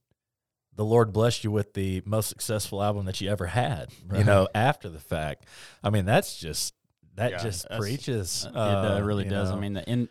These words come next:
Speaker 3: it's like the, the salvation experience is, is what I think about when I hear that story, is like God got a hold to you. You know, you already knew him. He's
Speaker 2: Right.
Speaker 3: bringing you back to him. God got a hold to you and said, "Okay, you're on a path that I want you on. Let's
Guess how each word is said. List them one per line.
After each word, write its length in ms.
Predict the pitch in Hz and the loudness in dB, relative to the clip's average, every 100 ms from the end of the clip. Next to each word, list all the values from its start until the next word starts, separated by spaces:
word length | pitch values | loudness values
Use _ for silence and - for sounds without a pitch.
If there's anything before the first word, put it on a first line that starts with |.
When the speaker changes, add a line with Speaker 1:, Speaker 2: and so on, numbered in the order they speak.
| - | -4
Speaker 3:
it's 200 | 131 - | -4 0
like 240 | 127 113 | -2 -2
the, 440 | - 107 101 98 90 _ | -2 0 0 0 -4 _
the 140 | 104 95 | -14 -10
salvation 560 | 113 101 104 117 95 | -6 -2 0 -2 -4
experience 720 | 82 - - 80 80 80 - | -8 -12 -10 -10 -8 -10 -10
is, 140 | 92 80 | -12 -10
is 220 | 87 80 | -12 -12
what 180 | 90 87 | -8 -4
I 100 | 92 | -4
think 240 | - 90 | -6 -10
about 340 | 80 82 82 - | -10 -6 -8 -8
when 280 | 82 82 87 - | -12 -12 -14 -12
I 140 | 87 | -10
hear 160 | 87 87 | -8 -6
that 180 | 67 | -6
story, 400 | - - 95 92 | -8 -8 -6 -6
is 160 | 82 85 | -8 -6
like 200 | 87 82 | -8 -4
God 260 | 98 101 104 | -2 0 0
got 120 | 110 | -2
a 60 | |
hold 220 | 90 82 - | -2 -6 -8
to 100 | 87 | -10
you. 160 | 82 87 - | -10 -12 -14
You 80 | 87 | -8
know, 60 | |
you 140 | 90 104 | 0 2
already 200 | 120 92 | 2 0
knew 280 | 98 110 90 | -2 0 0
him. 220 | 80 87 _ - | -4 -12 _ -12
He's 180 | 98 | -10
Speaker 2:
Right. 60 | 87 | -4
Speaker 3:
bringing 240 | 95 95 | -2 -2
you 80 | 87 | -4
back 300 | 87 98 90 | -2 -2 -2
to 80 | 95 | -8
him. 160 | 87 90 | -10 -6
God 260 | 90 95 | -4 -2
got 120 | 101 | -2
a 40 | 95 | -2
hold 200 | 95 90 | -2 -6
to 120 | - | -8
you 220 | 87 85 87 _ _ _ _ _ _ - | -8 -8 -10 _ _ _ _ _ _ -12
and 300 | 87 85 85 | -8 -6 -8
said, 280 | - 87 85 | -4 -2 -2
"Okay, 280 | 87 92 85 | -4 -4 -4
you're 120 | 87 87 | -6 -8
on 80 | |
a 40 | 85 | -6
path 260 | - 87 | -4 -4
that 120 | 87 85 | -4 -6
I 40 | |
want 300 | 87 98 - | -4 -4 -4
you 120 | 98 | -6
on. 300 | 95 95 92 - _ _ _ - | -4 -4 -6 -12 _ _ _ -10
Let's 360 | 87 - - | -10 -10 -14